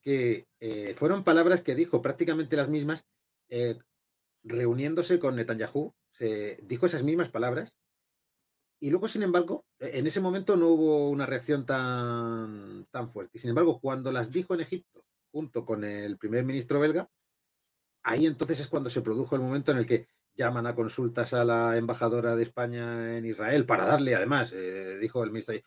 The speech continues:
"una reprimenda de lo más fuerte por el comportamiento de, de, del presidente del gobierno, de Pedro Sánchez, y por sus palabras y demás".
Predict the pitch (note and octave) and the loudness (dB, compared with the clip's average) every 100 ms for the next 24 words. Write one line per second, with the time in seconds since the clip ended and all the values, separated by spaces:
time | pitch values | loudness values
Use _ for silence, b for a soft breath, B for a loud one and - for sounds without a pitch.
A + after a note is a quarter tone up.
0 | _ C#3 F#3+ F#3 D3 C3+ A#2 A2+ C3 F#3+ | _ -2 0 0 0 0 0 0 2 2
1 | F#3 F#3 F#3 _ b b b _ _ _ | 2 0 -2 _ b b b _ _ _
2 | _ _ _ A#2+ C#3+ A#2+ A2 D#3 - - | _ _ _ -4 0 0 0 -2 -4 -4
3 | E3 G3 - F3 - _ _ _ - C3+ | -2 -2 -6 -10 -10 _ _ _ -8 -2
4 | C3 B2+ B2+ B2 A#2+ A#2+ A2+ A#2 E3+ F3 | 0 0 -2 -4 -2 -2 -2 0 2 2
5 | E3 D#3+ C#3+ C3+ B2 B2 A#2 A#2 A2+ A2 | 2 2 0 0 0 2 2 2 2 0
6 | G#2+ G#2+ - - A#2 C#3 C3+ A2+ A#2+ C#3+ | -4 -6 -10 -6 -4 -4 -4 -4 -2 -2
7 | C3+ A2+ B2+ B2 G#2+ B2 B2 C#3 C3+ A#2+ | 0 -2 -2 -4 -6 -8 -4 -4 -4 -4
8 | A2+ G#2 - - _ G#2+ A#2+ - - C4+ | -6 -8 -14 -20 _ -6 -6 -8 -12 -14
9 | - - | -20 -20